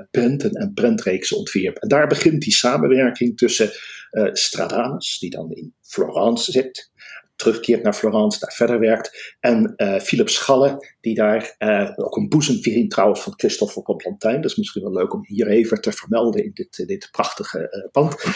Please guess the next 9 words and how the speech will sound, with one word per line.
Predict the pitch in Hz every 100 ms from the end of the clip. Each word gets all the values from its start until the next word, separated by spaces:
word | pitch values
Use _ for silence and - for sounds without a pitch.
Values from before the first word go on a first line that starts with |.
| - 113 - -
Ehm, | 127 123 123 117 120 - - - -
daar, | - 123 147 147 139
eh, | 123 123 113 -
ontstaat | 113 - 147 160 -
een | 101
samenwerking | - 143 147 135 131 127 - 117 117
waarin, | 113 110 110 104 101 -
eh, | - 95 95 92 -
ja, | 113 -